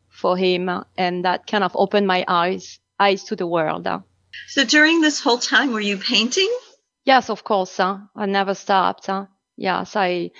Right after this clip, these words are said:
Speaker 1: I was experimenting with, uh, with wax, with ink, with collage. Uh, I was picking up stuff on the floor when I was traveling, uh, taking photo of,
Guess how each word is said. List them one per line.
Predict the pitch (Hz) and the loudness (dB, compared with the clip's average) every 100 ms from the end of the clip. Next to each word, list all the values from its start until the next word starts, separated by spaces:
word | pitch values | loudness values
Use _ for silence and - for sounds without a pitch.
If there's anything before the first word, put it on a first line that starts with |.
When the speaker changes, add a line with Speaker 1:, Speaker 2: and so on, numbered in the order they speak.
| _ | _
Speaker 1:
I | 214 | 0
was | 220 220 | 2 2
experimenting | 226 - 233 220 220 220 233 233 220 208 | 0 2 2 4 4 2 0 -2 0 2
with, | 196 196 180 | 2 2 0
uh, | 196 185 185 190 | 2 2 0 0
with | 185 185 | -2 -4
wax, | 196 240 240 240 240 - - - | 2 6 6 4 -2 -14 -20 -12
with | 190 165 - | -10 -8 0
ink, | 247 240 233 226 - - - - | 4 4 2 0 -4 -6 -10 -12
with | 202 185 - | -4 -4 -4
collage. | - 196 214 226 220 220 214 214 - - - - - _ 190 | -2 2 4 6 4 2 -2 -6 -8 -10 -20 -20 -20 _ -4
Uh, | 180 175 175 175 180 | -2 0 0 -2 -2
I | - | -2
was | 190 190 - | -2 -4 -4
picking | - 247 247 226 | -4 0 2 2
up | 208 - | 0 -2
stuff | - - 226 226 | -6 -2 0 0
on | 214 | 0
the | 196 | -2
floor | - 226 214 214 | -2 2 4 4
when | 214 | 2
I | 214 | 2
was | 214 214 | 0 -2
traveling, | - 226 214 214 214 214 214 214 | -2 0 2 2 2 2 0 0
uh, | 220 - _ _ _ 180 185 180 175 180 | -2 -6 _ _ _ -6 -4 -2 -4 -2
taking | - 220 226 214 | 2 2 2 -2
photo | - 214 208 202 | 0 2 4 2
of, | 185 | 0